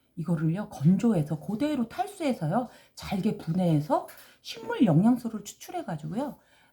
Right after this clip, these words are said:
뉴트리라 코팅된 것을 그대로 저희가 먹을 수 있는 거거든요. 수분만 제거해서 하는 거예요. 어때요? 이 색깔, 이거 한번 보실래요? <gasps> 색깔이 너무 영롱하게 나오고 있죠.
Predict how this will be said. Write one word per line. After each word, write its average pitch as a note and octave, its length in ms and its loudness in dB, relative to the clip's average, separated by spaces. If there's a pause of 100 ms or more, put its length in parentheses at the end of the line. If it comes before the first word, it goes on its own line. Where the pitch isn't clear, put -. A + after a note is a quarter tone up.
(140)
뉴트리라 D#3+ 520 -2
코팅된 D#4 600 -4
것을 B3 320 -6
그대로 C#4+ 640 -2
저희가 C#3 320 -6
먹을 D3 260 4
수 - 100 -6
있는 D#3 200 4
거거든요. D3 580 -2 (140)
수분만 E4+ 440 -2
제거해서 D#3 380 -4
하는 F3 240 -2
거예요. C#3 240 -8 (640)
어때요? A#3 500 2
이 G3+ 120 -2
색깔, E4 760 2 (640)
이거 - 140 -16
한번 B3+ 200 -2
보실래요? G3+ 600 -12
<gasps> - 500 -10
색깔이 C#4 600 -2
너무 G3+ 280 6
영롱하게 G3 920 2
나오고 E3+ 320 -2
있죠. E3 640 -6